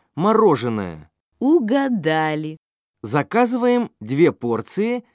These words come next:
Speaker 1: фирменного мороженого «Муму» и кофе с пирожным.
Speaker 2: Вам кофе чёрный или с молоком?
Speaker 1: Мне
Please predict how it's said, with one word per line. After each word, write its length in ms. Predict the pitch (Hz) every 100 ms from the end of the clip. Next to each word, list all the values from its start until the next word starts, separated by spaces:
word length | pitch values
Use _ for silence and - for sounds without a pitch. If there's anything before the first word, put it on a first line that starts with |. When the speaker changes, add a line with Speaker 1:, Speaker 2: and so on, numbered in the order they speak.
| _
Speaker 1:
фирменного 680 | - - 214 208 143 120 110
мороженого 760 | 107 175 240 233 233 220 214 - -
«Муму» 600 | 165 226 165 147 143 139 _ _ _ _ _ _ _ _ _
и 360 | - 135 165 190 _ _
кофе 400 | 110 104 - 135
с 80 | -
пирожным. 800 | 190 175 98 87 85 85 80 _ _ _ _ -
Speaker 2:
Вам 360 | - 175 180
кофе 560 | 180 - 208 196 185 208
чёрный 720 | - - 330 415 233 147 139 _ _ _
или 200 | 285 320
с 120 | 320
молоком? 720 | 262 269 269 - - 156 143 - _ _ _ _
Speaker 1:
Мне 460 | 107 113 120 135